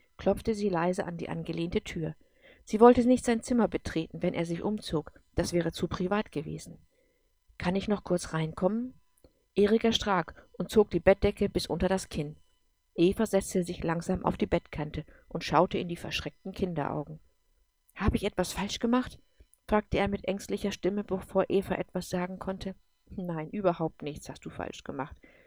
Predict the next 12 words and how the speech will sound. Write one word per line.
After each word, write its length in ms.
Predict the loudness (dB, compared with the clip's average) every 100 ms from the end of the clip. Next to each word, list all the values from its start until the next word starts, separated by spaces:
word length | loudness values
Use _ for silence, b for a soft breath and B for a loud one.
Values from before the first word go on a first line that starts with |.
| b
erwiderte 480 | -2 0 0 -2 -4
Eva 280 | -6 -4 -2
und 200 | -4 -4
versuchte 340 | -6 -6 -8 -8
dabei 280 | -4 -2 -2
so 100 | -2
sanft 480 | 0 -2 -2 -12 B B -8
wie 120 | 2
irgend 300 | 2 2 -2
möglich 340 | -2 -2 -8
zu 100 | -12
klingen. 440 | -12 -10 -10 -14